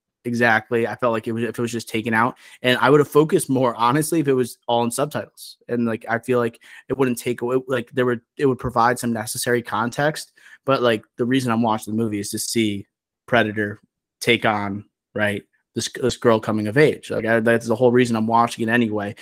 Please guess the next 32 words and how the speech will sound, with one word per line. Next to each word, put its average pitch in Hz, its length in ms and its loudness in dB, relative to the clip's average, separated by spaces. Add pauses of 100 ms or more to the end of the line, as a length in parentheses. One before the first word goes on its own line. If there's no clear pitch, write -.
(260)
And, 120 260 2
uh, 113 380 4
I 127 80 4
think 135 400 2 (220)
if 131 120 -2
it 135 60 4
just 135 240 -2
went 131 240 4 (180)
full 147 240 6
on, 127 320 0 (400)
like, 113 240 -6 (960)
either, 131 260 -2 (120)
uh, 131 160 -2
not 160 200 -4
necessarily 151 340 -2
silent, 131 580 0 (240)
but 120 120 -6
just 117 180 -4
full 143 240 4
on, 127 300 2
just - 260 -12
embrace 127 460 0
that, 120 200 0
like, 117 160 -6 (440)
whole 143 320 0
middle 131 320 0
section, 156 600 0 (220)
just - 180 -10
make 131 200 0
it 113 100 -6
zero 120 400 0
dialogue. 117 760 0